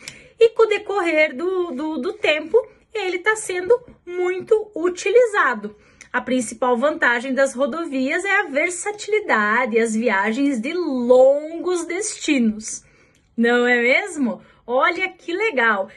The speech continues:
E há cem anos apareceu o avião! Isso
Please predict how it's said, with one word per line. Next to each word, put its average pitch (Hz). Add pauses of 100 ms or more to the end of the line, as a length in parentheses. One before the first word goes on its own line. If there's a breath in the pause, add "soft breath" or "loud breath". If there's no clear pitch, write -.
(120)
E 359
há 466
cem 466
anos 320 (160)
apareceu 403 (300 soft breath)
o 427
avião! 392
Isso 320